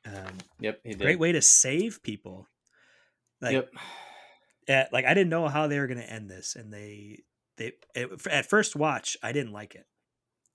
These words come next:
Speaker 1: I didn't like it at all,
Speaker 2: Mm-hmm.
Speaker 1: actually. Uh, but then again, you, you watch a show. I watched the show in one day. If, if I, I remember saying that last time.
Speaker 2: The, the
Speaker 1: And
Speaker 2: rewatch
Speaker 1: then
Speaker 2: or the first?
Speaker 1: The first time. The first time I watched it all in one day.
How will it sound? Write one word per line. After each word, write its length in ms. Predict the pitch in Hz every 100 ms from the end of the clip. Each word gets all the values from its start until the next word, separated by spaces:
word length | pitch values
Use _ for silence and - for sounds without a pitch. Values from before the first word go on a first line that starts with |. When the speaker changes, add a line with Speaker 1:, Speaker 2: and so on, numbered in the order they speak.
| -
Speaker 1:
I 80 | 117
didn't 180 | 117
like 160 | 110 98
it 60 | 98
at 100 | 95
all, 120 | 90
Speaker 2:
Mm-hmm. 80 | 101
Speaker 1:
actually. 360 | 98 104 101 _ _ - - - _ 117
Uh, 220 | 107 101
but 100 | 117
then 260 | 120 113 110
again, 320 | 117 135 104 - _ - 151
you, 140 | 131 - _ -
you 140 | 120
watch 240 | 131 135
a 40 | 127
show. 500 | - 135 127 117 - _ _ _ _ _ -
I 100 | 147
watched 200 | 185 -
the 60 | 151
show 240 | - 139
in 100 | 120
one 160 | 123 113
day. 300 | 113 90 - _ -
If, 180 | - 117 -
if 200 | 123 -
I, 200 | 113 113 - _ _ 156
I 160 | 117
remember 300 | 123 123 117 110
saying 200 | 120 107
that 120 | 110
last 240 | 113 113
time. 160 | 113 110 110
Speaker 2:
The, 240 | 104 107 107
the 80 | 104
Speaker 1:
And 60 |
Speaker 2:
rewatch 440 | 107 110 123 117 120
Speaker 1:
then 80 | 98
Speaker 2:
or 40 |
the 120 | 95
first? 420 | - 98 - - - _ _ - - 165
Speaker 1:
The 140 | 170
first 220 | 175 123
time. 140 | 95 90 -
The 80 | -
first 180 | 147 143
time 120 | 131
I 80 | 117
watched 220 | 117 -
it 40 | 123
all 140 | 113
in 40 |
one 100 | 107
day. 140 | 107